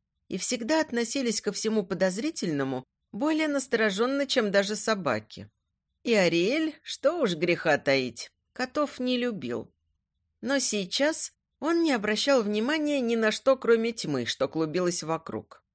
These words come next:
Он уже понял, куда и зачем поехала девушка. "Что же", — решил он, — "для неё это будет полезный опыт.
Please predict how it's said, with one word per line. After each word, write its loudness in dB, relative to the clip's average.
Он 0
уже 2
понял, 0
куда 0
и -4
зачем 0
поехала 0
девушка. -6
"Что 2
же", — -4
решил 0
он, — -2
"для 0
неё -2
это 0
будет -4
полезный 4
опыт. -6